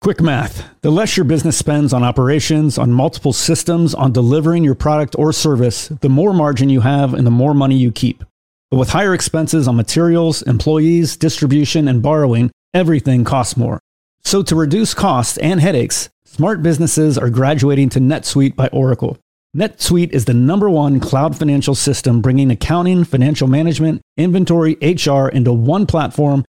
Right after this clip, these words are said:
and one source of truth. With NetSuite, you reduce I T costs because NetSuite lives in the cloud with no hardware required, accessed from anywhere. You cut the cost of maintaining multiple systems because you've got one unified business management suite.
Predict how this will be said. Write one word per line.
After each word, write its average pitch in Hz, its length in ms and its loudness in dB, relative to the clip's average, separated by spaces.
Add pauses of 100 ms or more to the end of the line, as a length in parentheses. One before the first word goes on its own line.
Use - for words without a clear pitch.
(120)
and 110 220 2
one 156 180 2
source 151 300 -2
of 117 80 -2
truth. - 400 -4 (440)
With 131 120 -2
NetSuite, 147 640 0
you 151 120 0
reduce 151 360 0
I 151 180 -2
T 170 220 0
costs 113 340 -4
because 131 300 -2
NetSuite 151 520 0
lives 147 300 0
in 196 60 2
the 175 80 -2
cloud 139 340 0
with 127 160 0
no 165 260 0
hardware 147 380 0
required, 127 560 0 (320)
accessed 143 560 -4
from 131 220 0
anywhere. 123 440 0 (440)
You 165 100 0
cut 220 200 -2
the 196 60 -4
cost 175 300 -2
of 147 80 0
maintaining 151 500 2
multiple 143 400 0
systems 143 640 -2
because 160 300 0
you've 139 140 0
got 156 180 -2
one 165 460 0
unified 139 600 0
business 139 440 0
management 123 500 0
suite. 127 320 -2